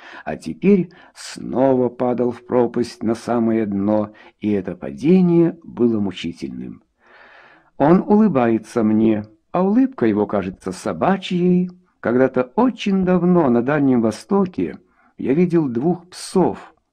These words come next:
прибившихся к чужой своре,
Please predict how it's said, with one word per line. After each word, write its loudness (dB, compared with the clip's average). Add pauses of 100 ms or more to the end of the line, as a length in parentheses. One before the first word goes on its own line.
прибившихся -4 (180)
к -20
чужой -2
своре, -6